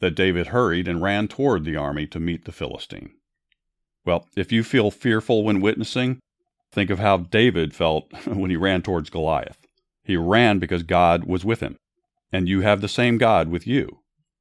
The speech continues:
So don't be intimidated by the Goliath of the fear of man.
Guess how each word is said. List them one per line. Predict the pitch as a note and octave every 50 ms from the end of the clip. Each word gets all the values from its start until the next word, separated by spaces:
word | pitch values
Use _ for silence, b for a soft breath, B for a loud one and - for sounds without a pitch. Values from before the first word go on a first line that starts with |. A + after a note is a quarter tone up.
| _ _ _ _ _ _ _
So | - - - A2 G2+ G2+ G2 F#2+ E2+ - - F2
don't | E2+ A2 A#2+ C#3 C#3 -
be | A#2+ A2+
intimidated | G2+ - - D3+ D3 B2+ E2+ E2 D#2 D2+ D#2+ D#2+ D2+ - _ -
by | - F2 F2+ E2+ E2 E2 E2+
the | D2+ F2 F2 F2 E2+ E2+ E2
Goliath | D#2+ E2+ D#2 E2 F#2 G#2 G2+ E2+ D2+ D2+ - - - _ _ _ _ _ _ _ _ _ -
of | - F2 E2+
the | D#2 F2
fear | - - - G2 F#2 E2+ E2
of | D#2 D2
man. | D#2+ F2+ F#2 D#2+ A#1+ - - - - -